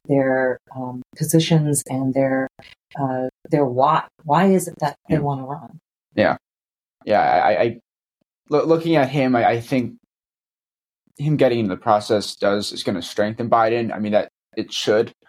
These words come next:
Speaker 2: Uh, so, like, that's, that's why I'm personally a little confused on, you know, why, why is this so controversial that he's getting out there? Uh,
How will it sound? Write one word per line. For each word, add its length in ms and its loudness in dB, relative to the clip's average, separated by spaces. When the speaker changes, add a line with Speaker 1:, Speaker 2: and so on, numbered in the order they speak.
Speaker 2:
Uh, 320 2
so, 360 -2
like, 260 -4
that's, 300 -4
that's 200 0
why 200 4
I'm 340 0
personally 380 -2
a 20 2
little 140 2
confused 500 0
on, 260 0
you 80 -6
know, 120 0
why, 460 2
why 260 0
is 160 -6
this 260 -6
so 240 0
controversial 760 0
that 120 4
he's 160 -6
getting 240 2
out 200 0
there? 300 2
Uh, 340 2